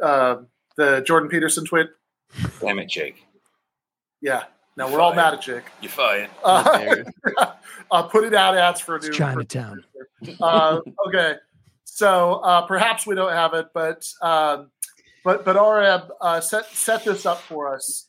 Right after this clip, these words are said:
Speaker 1: Uh, what
Speaker 3: Uh,
Speaker 1: thing-
Speaker 3: I, I, I, yeah, I wonder if maybe Sam's seen this 'cause it's been going around. I think Ken Klippenstein,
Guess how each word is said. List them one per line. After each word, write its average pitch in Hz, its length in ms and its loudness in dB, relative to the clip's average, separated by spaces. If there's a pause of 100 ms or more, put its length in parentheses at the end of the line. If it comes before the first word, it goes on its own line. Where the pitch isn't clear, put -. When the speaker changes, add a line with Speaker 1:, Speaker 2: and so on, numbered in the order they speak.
Speaker 1:
Uh, 151 240 -4
what 135 60 -2
Speaker 3:
Uh, 143 200 6
Speaker 1:
thing- 147 80 -12 (920)
Speaker 3:
I, 151 220 4
I, 147 180 4 (160)
I, 131 160 -2
yeah, 147 180 4
I 120 60 4
wonder 139 360 2
if 135 160 -4
maybe 131 300 0
Sam's 127 420 0
seen 123 220 -2
this 113 180 -2
'cause 117 200 -8
it's 110 100 -10
been 120 200 -2
going 120 220 -2
around. 110 400 -2
I 107 40 -4
think 127 260 -6 (220)
Ken 120 240 -2
Klippenstein, 117 840 -4